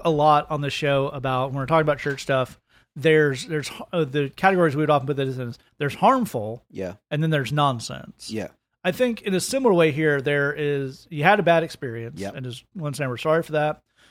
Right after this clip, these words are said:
Speaker 1: but there were things that were there
Speaker 2: Yep.
Speaker 1: that were present, but were not what made this experience bad.
Speaker 2: Yep.
Speaker 1: So on that, that, that, uh, in this Glenn's talking about sifting church, it's also important to sit down and do some,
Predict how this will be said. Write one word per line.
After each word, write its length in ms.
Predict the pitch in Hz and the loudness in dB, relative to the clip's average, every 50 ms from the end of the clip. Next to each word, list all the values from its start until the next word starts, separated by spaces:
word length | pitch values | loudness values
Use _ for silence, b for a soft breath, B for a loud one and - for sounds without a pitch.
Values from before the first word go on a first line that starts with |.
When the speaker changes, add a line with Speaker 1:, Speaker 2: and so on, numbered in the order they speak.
| b b b | b b b
Speaker 1:
but 80 | 170 - | -2 2
there 120 | 214 208 202 | 4 4 4
were 100 | 196 175 | 4 2
things 340 | - - 285 302 302 240 170 | 0 -4 -8 -6 -6 -4 0
that 160 | 208 220 - | 0 0 0
were 460 | 196 180 175 165 151 143 135 131 127 _ _ _ _ _ _ _ _ _ _ _ _ _ _ _ _ _ - | 0 0 0 2 0 0 -2 -6 -8 _ _ _ _ _ _ _ _ _ _ _ _ _ _ _ _ _ -14
there 1000 | 147 139 135 127 131 147 208 214 226 233 214 156 135 117 117 117 120 139 147 - | -12 -12 -10 -10 -6 -2 0 2 4 4 2 2 0 -2 -6 -8 -8 -10 -10 -8
Speaker 2:
Yep. 120 | 113 127 143 | -4 -2 -2
Speaker 1:
that 100 | 151 147 | -2 -2
were 360 | 143 135 127 131 131 - - _ - | -2 -4 -4 -6 -8 -12 -16 _ -16
present, 720 | - - 208 269 294 180 170 143 151 208 - - - - _ _ _ _ _ _ _ - | -6 0 2 2 2 2 0 -4 -4 -6 -10 -14 -18 -20 _ _ _ _ _ _ _ -12
but 340 | 135 117 190 190 190 - | -4 2 2 2 4 4
were 160 | 185 196 185 190 | 2 2 4 6
not 240 | 220 202 - - | 6 4 4 2
what 300 | 156 156 190 185 160 156 | 2 4 4 4 2 0
made 340 | 143 151 180 190 180 170 147 | 0 2 4 4 4 2 2
this 200 | 147 160 - - | -2 -4 -4 -4
experience 640 | 143 120 - - - 165 151 135 123 120 117 - - | -6 -8 -8 -4 -2 0 0 0 -2 -4 -8 -12 -14
bad. 640 | 123 117 143 135 131 123 110 110 123 - - - - | -10 -6 -4 -2 -2 -4 -6 -8 -12 -14 -14 -14 -10
Speaker 2:
Yep. 240 | 90 92 113 - _ _ - | -6 -6 -6 -6 _ _ -2
Speaker 1:
So 100 | 180 185 | 0 2
on 60 | 190 | 4
that, 280 | 196 190 185 170 175 165 | 4 4 4 2 0 0
that, 340 | 185 180 175 - - 185 165 | 0 0 0 -2 -8 -6 -4
that, 260 | 175 170 165 165 156 | -2 0 0 -2 -2
uh, 360 | 156 143 139 135 135 135 143 - _ _ _ _ _ _ _ _ _ _ _ _ _ _ _ - | -2 -4 -4 -4 -4 -6 -6 -10 _ _ _ _ _ _ _ _ _ _ _ _ _ _ _ -6
in 280 | 185 185 170 170 170 | -4 -2 -2 -2 -4
this 300 | 170 170 165 139 135 147 135 143 - _ _ _ _ _ - | -4 -4 -6 -6 -6 -10 -16 -18 -20 _ _ _ _ _ -4
Glenn's 220 | 151 175 190 175 - | 0 0 2 2 4
talking 220 | 196 175 165 165 | 6 6 6 6
about 220 | 160 147 143 - | 4 0 0 0
sifting 420 | - - - 190 - - 170 143 131 | -2 -2 -2 -2 -2 -2 -6 -6 -4
church, 280 | - - 170 156 - | -2 0 0 0 0
it's 120 | 143 123 151 | -2 -4 -4
also 220 | 233 247 - 233 | -2 -2 0 0
important 460 | 190 160 - 196 196 202 180 160 135 | 0 0 0 -2 0 0 0 -2 -4
to 120 | - 151 135 | -4 -6 -4
sit 160 | - 185 170 | -4 -4 -2
down 200 | 156 151 151 147 | -2 -2 -2 -2
and 100 | 131 123 | -4 -6
do 160 | 143 143 143 | -6 -6 -6
some, 320 | - - 139 123 120 117 | -6 -6 -6 -8 -8 -10